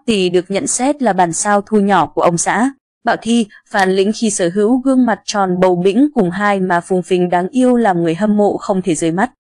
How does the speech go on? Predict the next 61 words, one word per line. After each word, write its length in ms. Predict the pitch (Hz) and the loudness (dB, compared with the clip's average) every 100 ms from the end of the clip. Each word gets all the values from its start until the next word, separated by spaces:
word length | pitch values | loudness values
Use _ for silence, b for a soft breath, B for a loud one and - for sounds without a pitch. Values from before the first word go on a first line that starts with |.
| - | -2
Bên 200 | 185 175 | 0 0
cạnh 160 | 175 | -2
đó, 340 | 180 170 220 285 B B | 0 0 0 -2 B B
nhóc 180 | 269 320 | -4 -2
tì 220 | 262 202 175 | -2 0 0
cũng 280 | - 214 | 0 0
thừa 220 | 240 247 190 | 2 2 4
hưởng 280 | 208 165 170 | 2 2 0
được 180 | 180 | 0
làn 220 | 190 180 175 | 0 0 0
da 280 | 214 220 208 | 0 0 0
trắng 300 | - 180 202 | -2 0 2
như 120 | 233 | 0
sứ 360 | 214 208 180 208 | 0 0 2 0
và 120 | 247 | 0
đôi 200 | 196 202 | 2 2
mắt 200 | 254 269 | 0 0
long 180 | 220 202 | 0 0
lanh 260 | 208 196 | 0 0
to 220 | 190 196 190 | 0 -2 0
tròn 260 | 202 170 160 | -2 -2 0
từ 100 | 165 | 0
mẹ. 220 | 185 185 - _ _ - - | 0 -2 -4 _ _ -20 0
Bảo 160 | 226 190 | 4 4
Thi 280 | 247 262 | 4 2
khiến 240 | 247 220 185 | 2 -2 0
ai 200 | 220 233 | 0 2
nhìn 280 | 214 185 160 | 2 2 0
thấy 300 | 180 170 190 | 2 0 0
cũng 200 | 226 233 | -2 -2
phải 200 | 247 240 | -2 -2
tan 300 | 165 196 202 190 | -2 0 0 0
chảy 220 | 208 160 | -2 -4
trước 200 | - 254 | -2 -2
sự 260 | - 226 - | -2 -4 -4
quá 260 | 170 160 175 | -2 -2 0
độ 160 | 190 | 0
đáng 140 | 180 165 | 0 0
yêu 160 | 185 | 0
này. 320 | 180 175 151 - _ _ - | 2 2 0 -4 _ _ 0
Bảo 140 | 233 | 0
Thi 280 | 196 269 277 | 2 2 4
lên 200 | 262 262 | 4 2
xe 160 | - 254 | 0 -2
hoa 300 | 247 240 233 | 0 0 2
vào 140 | 190 180 | 0 -2
tháng 200 | 185 220 | 0 0
mười 100 | 247 | 2
một 300 | 196 190 208 | 2 0 0
năm 140 | 226 | -2
hai 140 | 226 220 | 0 2
nghìn 200 | 202 175 | 2 0
không 220 | - 196 | -2 -2
trăm 200 | 214 202 | 0 0
mười 100 | 175 | 0
chín 340 | - 190 190 311 B B - | 0 0 2 2 B B -2
với 240 | 190 180 | 0 2
ông 200 | - 196 | 2 0
xã 180 | - 190 | 0 -2
hơn 240 | 202 196 | -2 -2
tuổi. 340 | 185 190 151 | 2 2 0